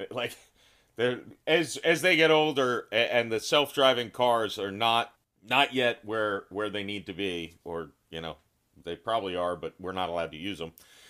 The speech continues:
Um, I'm like, "Ugh, I, I don't wanna teach her to drive." And I even said, I, if I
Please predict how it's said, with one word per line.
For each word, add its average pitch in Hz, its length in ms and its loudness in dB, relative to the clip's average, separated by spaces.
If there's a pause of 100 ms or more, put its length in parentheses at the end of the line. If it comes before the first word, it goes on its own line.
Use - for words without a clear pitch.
(260)
Um, 95 600 2 (640)
I'm 113 180 -2
like, 107 360 -4 (200)
"Ugh, 104 320 -16 (280)
I, 120 180 -4
I 123 100 -6
don't 160 220 -2
wanna 151 200 0
teach 143 240 -6
her 131 80 -8
to 110 100 -8
drive." 135 460 2
And 120 120 -2
I 143 120 2
even 143 140 -4
said, 160 240 -2 (140)
I, 143 220 2
if 143 180 -4
I 147 220 2